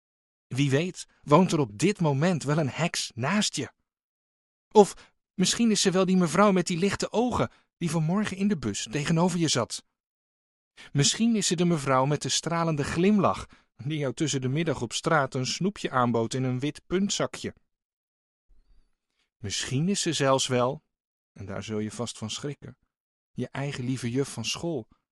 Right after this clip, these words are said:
die je nu deze woorden voorleest. Kijk de juf eens goed aan.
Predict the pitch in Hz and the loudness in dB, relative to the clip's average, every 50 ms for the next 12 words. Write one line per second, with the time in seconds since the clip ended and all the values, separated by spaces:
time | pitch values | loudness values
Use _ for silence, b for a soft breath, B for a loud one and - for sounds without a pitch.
0 | _ _ _ - 127 123 123 120 123 117 123 123 123 - 120 113 120 127 123 117 | _ _ _ -6 -4 -2 0 0 0 0 -2 -2 -2 -2 -2 -2 -2 -2 -2 -4
1 | 95 107 123 143 156 151 123 101 95 - - - _ _ _ _ _ _ _ _ | -4 -4 -2 -2 -2 -2 -6 -8 -8 -10 -12 -14 _ _ _ _ _ _ _ _
2 | _ _ _ _ _ _ _ _ _ _ _ _ _ _ _ _ _ _ _ _ | _ _ _ _ _ _ _ _ _ _ _ _ _ _ _ _ _ _ _ _
3 | - - 147 143 - - 156 147 143 - 147 135 - - 151 151 - 135 127 131 | -2 0 0 0 0 2 2 2 2 2 2 0 0 -2 -2 0 2 2 2 2
4 | 160 196 | 0 -4